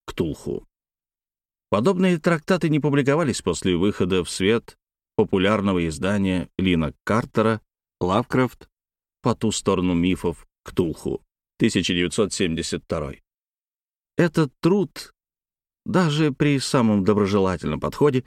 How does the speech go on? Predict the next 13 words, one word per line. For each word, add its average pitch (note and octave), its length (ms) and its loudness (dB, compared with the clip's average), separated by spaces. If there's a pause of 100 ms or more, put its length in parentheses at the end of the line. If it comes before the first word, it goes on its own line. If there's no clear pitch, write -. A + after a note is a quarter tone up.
(160)
нельзя C#3+ 340 4
назвать A2 400 0
научным G2+ 600 2
или G2 260 2
даже F2 360 -2
наукообразным. F#2 1080 -2 (760)
Кроме D3 240 2
того, D3+ 220 2
множество C3+ 580 2
новых A#2 420 2
рассказов G#2+ 800 -2
и C#2+ 60 0
романов B2+ 560 0